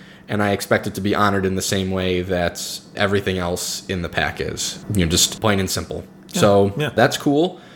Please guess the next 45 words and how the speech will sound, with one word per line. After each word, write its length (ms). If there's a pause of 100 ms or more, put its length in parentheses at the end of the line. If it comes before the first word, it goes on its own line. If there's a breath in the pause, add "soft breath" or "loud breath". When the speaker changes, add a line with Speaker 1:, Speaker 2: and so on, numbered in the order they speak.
Speaker 1:
Signups 540
are 80
going 320
to 100
go 540
live 560
on 160
June 300
twenty-seventh 920
at 160
noon 380
Central. 640
And 160
the 60
way 180
it's 140
going 240
to 100
work 440
is, 640
you 100
know, 120
I'm 100
gonna 140
send 200
the 60
pack 300
out 320
and 120
you 80
can 140
all 140
see 220
it 120
specifically. 720 (160)
But 140
because 340
demand 460
has 160
gotten 340
so 380
high 260
for 140
this 180
event, 480